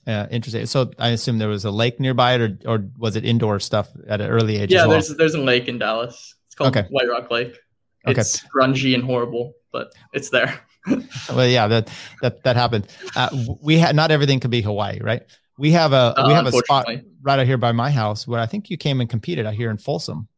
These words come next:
Speaker 1: Uh,
Speaker 2: Yep, I've
Speaker 1: yeah.
Speaker 2: been out there.
Speaker 1: Okay. Yeah.
Speaker 2: Yeah,
Speaker 1: Is,
Speaker 2: that's a
Speaker 1: is
Speaker 2: lot
Speaker 1: that a
Speaker 2: nicer.
Speaker 1: g-, is it a nice one? I don't know.
Speaker 2: Yeah, it's a bit windy, but
Speaker 1: Is it?
Speaker 2: it's, it's nice. Yeah.
Speaker 1: Okay, so you get to do this. You go do it through high school. You end up getting a,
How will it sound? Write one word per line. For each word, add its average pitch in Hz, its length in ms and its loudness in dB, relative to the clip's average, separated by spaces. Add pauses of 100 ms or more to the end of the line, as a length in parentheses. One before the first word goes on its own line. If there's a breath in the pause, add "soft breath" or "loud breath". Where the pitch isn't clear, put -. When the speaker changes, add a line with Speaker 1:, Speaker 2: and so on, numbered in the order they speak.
Speaker 1:
Uh, 104 320 0
Speaker 2:
Yep, 110 200 2 (140)
I've 135 140 2
Speaker 1:
yeah. 139 60 4
Speaker 2:
been 131 100 4
out 127 180 -2
there. 127 140 -6 (520)
Speaker 1:
Okay. 127 280 0 (160)
Yeah. 143 160 4
Speaker 2:
Yeah, 131 80 6
Speaker 1:
Is, 123 80 4
Speaker 2:
that's - 20 0
a 151 40 2
Speaker 1:
is 139 80 4
Speaker 2:
lot 135 100 4
Speaker 1:
that 139 80 2
a - 20 4
Speaker 2:
nicer. 123 140 0
Speaker 1:
g-, - 0 - (420)
is 143 120 4
it 147 100 4
a - 20 4
nice 139 220 2
one? 151 240 0 (160)
I 120 80 -6
don't 117 120 0
know. 110 220 0
Speaker 2:
Yeah, 117 140 0 (160)
it's - 100 -6
a 190 40 2
bit 214 140 4
windy, 135 440 0 (100)
but 113 240 -8 (220)
Speaker 1:
Is 123 100 2
it? 131 160 2
Speaker 2:
it's, - 300 -10
it's 139 160 -12
nice. 120 400 -6
Yeah. - 160 -10 (760)
Speaker 1:
Okay, 123 220 2
so - 160 0
you 147 120 6
get 151 120 4
to 147 80 4
do 131 160 2
this. 131 260 2
You 127 80 0
go 131 180 2
do 123 220 0
it 135 80 0
through 120 140 0
high 131 160 0
school. 127 420 0 (220 loud breath)
You 131 100 2
end 131 120 4
up 110 160 -2
getting 123 260 0
a, 107 500 -2